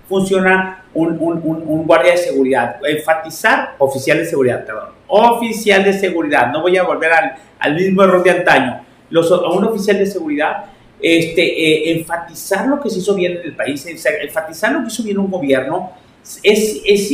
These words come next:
es imposible que tengan cien por ciento de malo todas las instituciones o todas las, las plantas o todas las empresas o todas las partes de las autoridades. Siempre debe haber algo bueno.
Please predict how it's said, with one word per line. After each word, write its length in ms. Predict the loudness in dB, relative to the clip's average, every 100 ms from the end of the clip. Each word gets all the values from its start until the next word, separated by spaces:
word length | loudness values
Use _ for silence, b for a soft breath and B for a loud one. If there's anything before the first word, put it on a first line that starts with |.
| -2
es 220 | 0 0 -2
imposible 500 | -6 -6 -2 0 0
que 100 | -2
tengan 340 | -4 -4 -4
cien 420 | -4 0 2 0
por 160 | -4 -2
ciento 300 | -4 0 0
de 80 | 2
malo 300 | 2 2 -4
todas 360 | -2 0 0
las 180 | -4 -10
instituciones 720 | -16 -20 -20 -12 -8 -8 -8
o 60 | -10
todas 260 | -10 -6
las, 300 | -4 -4 -6 B B B
las 180 | -4 -4
plantas 460 | -6 -12 -10 -8 -8
o 60 |
todas 280 | -6 -4 -4
las 80 | -6
empresas 320 | -8 -8 -8
o 80 | -8
todas 240 | -4 -2
las 140 | -2 -4
partes 280 | -6 -6 -4
de 60 | -6
las 100 | -8
autoridades. 500 | -18 -16 -10 -10 -10
Siempre 440 | -2 0 0 0
debe 160 | 2 4
haber 120 | 2
algo 60 | 0
bueno. 400 | -2 -2 -6